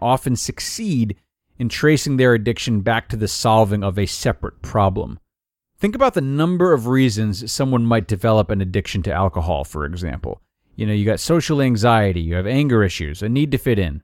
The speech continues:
The list goes on and on. So,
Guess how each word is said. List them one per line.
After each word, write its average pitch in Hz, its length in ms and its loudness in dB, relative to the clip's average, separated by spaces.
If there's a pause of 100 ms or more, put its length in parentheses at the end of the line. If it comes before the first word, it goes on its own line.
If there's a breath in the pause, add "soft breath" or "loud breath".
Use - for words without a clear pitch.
(240)
The 123 80 -6
list 131 220 2
goes 113 240 2 (160)
on 123 260 2
and 87 140 0
on. 50 260 -10 (600)
So, 135 400 4